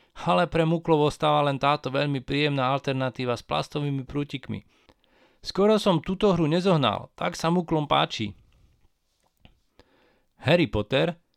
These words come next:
kouzelní tvorové. Tak toto je pecka. Si predstavte, že hre vymysleli otočný plán,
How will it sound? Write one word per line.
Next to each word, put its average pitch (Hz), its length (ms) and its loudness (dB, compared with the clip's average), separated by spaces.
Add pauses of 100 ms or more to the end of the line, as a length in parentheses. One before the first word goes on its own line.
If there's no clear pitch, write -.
(140)
kouzelní 175 640 0
tvorové. 135 560 0 (880)
Tak - 400 0
toto 208 320 4
je 185 160 4
pecka. 151 400 -2 (320)
Si - 160 -8
predstavte, 175 720 0 (160)
že 135 80 0
hre 170 240 4
vymysleli 170 480 2
otočný 170 480 0
plán, 170 400 2